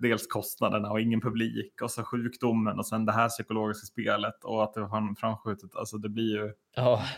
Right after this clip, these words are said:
Speaker 1: det är så mycket runt om förutom det själva spelmässiga som kommer komma sig ihåg här, kanske.
Speaker 2: Ja. Ja, det är ekonomi och så spel
Speaker 1: Ja,
Speaker 2: och,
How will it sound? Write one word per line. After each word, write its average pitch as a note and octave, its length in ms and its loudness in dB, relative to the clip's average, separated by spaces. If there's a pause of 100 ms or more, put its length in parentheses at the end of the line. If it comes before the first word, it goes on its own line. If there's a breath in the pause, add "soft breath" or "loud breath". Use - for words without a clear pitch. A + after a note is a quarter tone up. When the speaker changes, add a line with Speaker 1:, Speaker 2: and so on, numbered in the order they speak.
(100)
Speaker 1:
det C#3 340 0
är C#3+ 40 6
så D3+ 240 8
mycket C3 260 10
runt B2 200 10
om B2+ 220 10
förutom A2 320 4
det G2+ 80 2
själva G#2+ 240 2
spelmässiga C#3+ 720 4
som G2 140 -4
kommer G2 180 -2
komma G2+ 200 -6
sig A#2+ 120 -4
ihåg C3 200 0
här, G2+ 80 0 (120)
kanske. - 60 -8 (100)
Speaker 2:
Ja. G#2+ 380 8 (600 loud breath)
Ja, - 160 -2
det G#2 120 2
är G2+ 40 6
ekonomi G#2 960 2
och G2 120 4
så F#2 340 0
spel G2+ 460 2
Speaker 1:
Ja, C3 180 10
Speaker 2:
och, C3+ 60 8